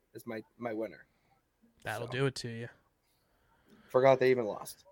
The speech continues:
Speaker 2: That'll do it to you. Um, so yeah, Underground Madness, crazy, crazy time. We got some awesome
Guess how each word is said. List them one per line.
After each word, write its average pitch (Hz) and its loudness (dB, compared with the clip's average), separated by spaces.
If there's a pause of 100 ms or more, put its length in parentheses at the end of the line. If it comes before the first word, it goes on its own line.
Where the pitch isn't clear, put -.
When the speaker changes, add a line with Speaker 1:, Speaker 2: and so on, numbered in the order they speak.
Speaker 2:
That'll 135 2
do 185 10
it 190 6
to 160 2
you. 143 0
Um, 143 4
so - -2
yeah, 160 12
Underground 160 12
Madness, 156 8 (300)
crazy, 147 0
crazy 143 2
time. 135 4
We 135 -4
got 123 2
some 123 -4
awesome 135 4